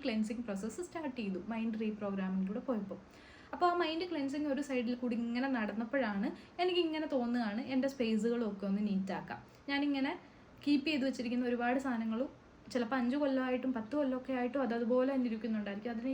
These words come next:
യൂസ് ചെയ്യുന്നില്ലല്ലോ. അപ്പോൾ അത് ആവശ്യമില്ലാത്തതാണ്. എന്തെങ്കിലുമൊക്കെ ആവശ്യം വന്നു കഴിഞ്ഞാൽ നമുക്ക് മേടിച്ചാൽ പോരെ, വെറുതെ എന്തിനാ ഈ കീപ്പ് ചെയ്യുന്നത്, നമ്മുടെ സ്ഥലം, ഏഹ്, ഇല്ലാതാക്കാൻ വേണ്ടിയിട്ട് എന്ന രീതിയിൽ ഞാൻ എന്ത് ചെയ്തു, പല പല സാധനങ്ങളെ എടുത്ത് ഒഴിവാക്കാൻ തുടങ്ങി. അങ്ങനെ കുറച്ച് നാൾ കഴിഞ്ഞപ്പോൾ വീണ്ടും ക്ലീൻ ചെയ്ത് വീണ്ടും, ഓ, ഒന്നുകൂടെ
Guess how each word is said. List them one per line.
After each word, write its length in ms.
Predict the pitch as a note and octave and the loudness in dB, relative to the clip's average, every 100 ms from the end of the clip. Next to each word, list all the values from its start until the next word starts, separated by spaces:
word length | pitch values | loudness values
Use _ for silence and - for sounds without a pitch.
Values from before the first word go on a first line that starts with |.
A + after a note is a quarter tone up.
| C4 | 2
യൂസ് 180 | C#4+ D#4 | 0 -2
ചെയ്യുന്നില്ലല്ലോ. 500 | D4+ B3+ A3+ G3+ F#3 G3 | 0 0 0 -2 -4 -4
അപ്പോൾ 140 | C4 | -4
അത് 100 | A#3+ A#3+ G#3 | -2 -2 -2
ആവശ്യമില്ലാത്തതാണ്. 920 | G#3+ - B3 G#3+ G3 G3+ G3+ F3+ F#3+ D4 - - - | -4 -4 -4 -2 -4 -4 -4 -2 -4 -4 -8 -12 -4
എന്തെങ്കിലുമൊക്കെ 420 | F4 F#4 F4+ F4+ D#4 | 0 2 2 2 0
ആവശ്യം 220 | B3+ C4+ C4+ | 0 0 0
വന്നു 120 | B3+ | 0
കഴിഞ്ഞാൽ 200 | C4 C4 | 2 2
നമുക്ക് 180 | C4 C4+ | 2 2
മേടിച്ചാൽ 400 | A#3+ A3+ B3+ C4 A3+ | 2 2 0 -2 -2
പോരെ, 220 | G3+ G3 F#3+ | -2 0 0
വെറുതെ 260 | G3+ A#3+ E4 | 0 0 -2
എന്തിനാ 220 | D4 C4+ A#3+ | 0 0 -2
ഈ 40 | A3 | -2
കീപ്പ് 200 | G#3+ G#3+ | -2 -2
ചെയ്യുന്നത്, 300 | A#3+ G#3+ F#3+ F#3+ | 0 2 2 2
നമ്മുടെ 220 | G3 A3+ | 2 0
സ്ഥലം, 280 | A3+ G3+ B3 E4+ - - - D3+ | -4 -2 -2 -4 -12 -20 -14 -12
ഏഹ്, 120 | B2 - - D4 | -12 -14 -4 2
ഇല്ലാതാക്കാൻ 560 | D4 C#4+ C4+ A3 A#3 A#3 | 4 4 2 0 -2 0
വേണ്ടിയിട്ട് 340 | A3+ A3 - D4+ | 0 -2 -2 -2
എന്ന 160 | C#4 D#4+ | 0 0
രീതിയിൽ 260 | C4 A3+ B3+ C4+ | 0 0 0 0
ഞാൻ 140 | A3+ A3+ | -2 -2
എന്ത് 120 | A3 | -2
ചെയ്തു, 180 | A3 F#3+ - - - | -2 -4 -8 -14 0
പല 80 | F4+ E4+ | 4 4
പല 80 | C#4+ B3+ | 4 2
സാധനങ്ങളെ 380 | G#3+ G#3+ G#3 B3 | 2 0 2 0
എടുത്ത് 180 | G#3 C4 | 2 2
ഒഴിവാക്കാൻ 480 | A#3 G#3+ G#3 G3 F#3+ E3 | 4 2 0 -2 -4 -4
തുടങ്ങി. 240 | D#3 D#3+ - - - - | -6 -12 -14 -20 -10 -2
അങ്ങനെ 180 | F4+ G4+ | 0 2
കുറച്ച് 200 | F#4 E4 | 2 2
നാൾ 80 | F4+ F4+ | 2 4
കഴിഞ്ഞപ്പോൾ 300 | D#4+ D#4 F#4 | 2 0 2
വീണ്ടും 280 | F4 D#4+ E4+ D4 | 4 4 4 4
ക്ലീൻ 200 | B3+ A#3+ | 4 4
ചെയ്ത് 180 | A#3+ A#3 D#4 | 2 2 2
വീണ്ടും, 280 | D4 C#4+ D4+ - | 2 2 0 0
ഓ, 40 | A3 F#3+ B3 | -2 -2 0
ഒന്നുകൂടെ 280 | C#4 D#4 | 2 2